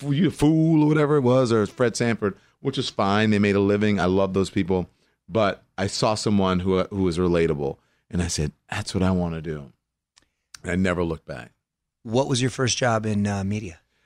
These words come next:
Speaker 1: My first job was at, uh, W N Y W Fox five at two oh five East Six-, Sixty-seventh Street,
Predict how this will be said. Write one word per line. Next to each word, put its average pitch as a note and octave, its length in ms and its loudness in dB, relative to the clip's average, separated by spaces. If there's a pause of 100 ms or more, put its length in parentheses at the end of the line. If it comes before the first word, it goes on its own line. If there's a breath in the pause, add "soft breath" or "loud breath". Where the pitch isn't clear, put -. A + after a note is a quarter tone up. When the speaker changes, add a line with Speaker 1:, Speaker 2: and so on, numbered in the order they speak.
(320)
Speaker 1:
My G3+ 200 0 (180)
first D#3+ 400 0
job A#2 640 2
was G2+ 720 2 (100)
at, F#2+ 440 0 (320)
uh, F#2+ 560 -2 (200)
W A#2 360 2
N A2+ 200 2
Y G#2 200 4
W G2+ 420 2
Fox G2+ 460 -2
five E2+ 680 0 (480)
at F2+ 180 -4
two B2 240 2
oh A#2 80 4
five G#2 460 0
East A2+ 240 0
Six-, - 340 -4
Sixty-seventh F#2 680 -2
Street, D#2+ 360 -2